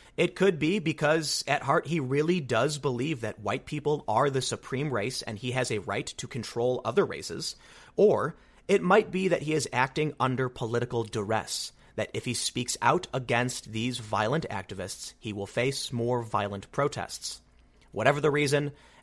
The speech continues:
Evergreen State has capitulated to the protesters' demands. Ultimately,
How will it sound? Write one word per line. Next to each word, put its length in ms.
Evergreen 560
State 360
has 400
capitulated 720
to 120
the 100
protesters' 540
demands. 540
Ultimately, 560